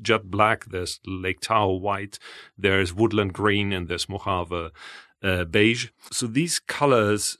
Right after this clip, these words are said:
really form a new approach to our Top Gun collection. And, uh, this is also in continuation of the blue ceramics we launched on Blue Angels last year.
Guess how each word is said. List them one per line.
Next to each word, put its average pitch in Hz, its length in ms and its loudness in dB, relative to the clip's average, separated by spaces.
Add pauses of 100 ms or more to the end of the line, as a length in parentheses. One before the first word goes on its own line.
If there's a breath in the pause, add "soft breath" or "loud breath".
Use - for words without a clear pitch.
really 113 340 0
form 127 800 0
a 117 60 -10
new 120 260 2
approach 123 680 2
to 107 200 -4
our 95 240 -6
Top - 260 -6
Gun 95 180 -4
collection. 82 760 -2
And, 87 400 -8
uh, 90 460 0
this 113 160 0
is 120 140 -2
also 127 240 2
in 107 100 0
continuation 104 800 0
of 95 160 -6
the - 80 -8
blue 110 240 0
ceramics 104 640 0
we 90 80 -6
launched 92 400 -6
on 85 160 -8
Blue 90 180 -6
Angels 107 460 -2
last 101 340 0
year. 120 220 -2